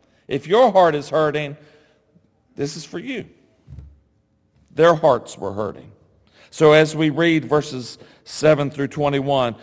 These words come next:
I just, I'll give you the outline. I want you to see it as we read through it. Notice verses seven through eleven, the presence of the Lord.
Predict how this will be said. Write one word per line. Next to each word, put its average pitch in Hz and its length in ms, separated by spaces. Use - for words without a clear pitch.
I - 100
just, 120 280
I'll 120 160
give 139 220
you 151 80
the 151 100
outline. 120 460
I - 20
want 135 240
you 135 60
to 117 80
see 151 320
it 113 180
as 131 320
we 139 140
read 139 260
through 143 280
it. - 220
Notice 139 480
verses 120 380
seven 139 420
through 147 220
eleven, 147 460
the 120 100
presence 135 680
of 139 140
the 135 100
Lord. 127 560